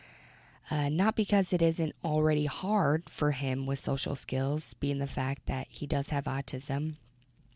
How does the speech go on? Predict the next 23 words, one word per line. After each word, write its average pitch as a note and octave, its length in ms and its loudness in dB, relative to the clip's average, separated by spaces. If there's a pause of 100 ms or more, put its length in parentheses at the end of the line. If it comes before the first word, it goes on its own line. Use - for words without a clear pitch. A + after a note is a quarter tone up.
(340)
but F3 640 6 (540)
he C#4+ 260 4
knows F#3+ 480 6 (400)
two G#3+ 300 6
other F3 260 8
languages. C#3 580 0
So - 380 4
he D3+ 160 4
speaks - 420 -4
Karen A#3+ 640 4
and E3 220 2
he D#3+ 80 4
speaks - 640 -2
Arabic. - 580 4 (1040)
And D#3 480 4
granted, E3 440 0 (120)
at D#3+ 180 -2
home, G#3+ 560 2 (260)
it's D#3 280 -2
either C#3 280 0
Arabic C#3+ 560 0
or C#3+ 60 -2
Karen, G3 640 2